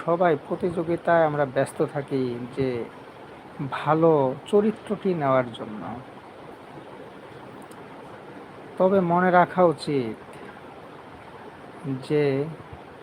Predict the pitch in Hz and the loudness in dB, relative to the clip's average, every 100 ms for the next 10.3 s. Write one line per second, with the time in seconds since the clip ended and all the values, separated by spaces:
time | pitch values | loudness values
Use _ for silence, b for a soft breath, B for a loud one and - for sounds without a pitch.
0 | - - - - 147 - 143 165 170 - | -18 -18 -18 -10 -8 -4 2 2 2 0
1 | 170 170 - 165 170 170 170 165 - - | 0 0 -2 2 4 6 4 0 -6 -8
2 | 175 165 175 147 131 - - - - - | -6 0 4 6 4 -2 -12 -18 -18 -18
3 | - - - - - - - - - - | -18 -18 -18 -18 -18 -18 -18 -18 -12 2
4 | 214 - 190 - 185 156 143 - 139 123 | 2 2 -2 0 2 2 2 2 0 0
5 | - 147 - 156 135 127 - 151 143 - | -2 -4 0 0 0 0 -4 -6 -6 0
6 | 190 190 - 170 160 143 127 - 123 117 | 2 2 0 0 0 -2 -4 -2 -2 -2
7 | - - - - - - - - - - | -6 -18 -18 -18 -18 -16 -16 -16 -18 -18
8 | - - - - - - - - - - | -18 -18 -18 -18 -18 -18 -18 -18 -18 -18
9 | - - - - - - - - 160 139 | -18 -18 -18 -18 -18 -14 -14 4 6 8
10 | 123 113 | 4 -2